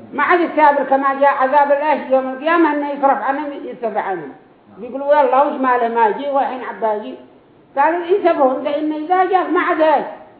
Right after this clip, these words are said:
ما عن، عن فرصة". يرجع يقولوا: "خلاص صدقنا وآمنا". "ألا يوم يأتيهم ليس مصروفا عنهم وحاق بهم ما كانوا به يستهزئون". وح-، يعني إذا جاء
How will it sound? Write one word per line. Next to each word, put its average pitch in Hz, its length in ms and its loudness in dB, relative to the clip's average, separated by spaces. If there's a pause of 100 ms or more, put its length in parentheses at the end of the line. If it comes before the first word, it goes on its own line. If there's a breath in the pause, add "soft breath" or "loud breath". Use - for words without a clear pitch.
(320)
ما 302 120 2
عن، 381 180 2
عن 359 280 2
فرصة". 311 340 2 (1000)
يرجع 269 280 -2
يقولوا: 285 200 2
"خلاص 277 380 0
صدقنا 214 420 0 (640)
وآمنا". 233 560 -4 (640)
"ألا 240 180 4
يوم 294 280 4
يأتيهم 294 600 0
ليس 320 240 4
مصروفا 285 520 0
عنهم 226 440 -2 (600)
وحاق 269 380 2
بهم 359 320 4
ما 370 220 4
كانوا 294 300 0
به 294 120 -8
يستهزئون". 214 840 -2 (580)
وح-، 202 260 -4
يعني 240 280 -8 (120)
إذا 277 200 4
جاء 302 280 2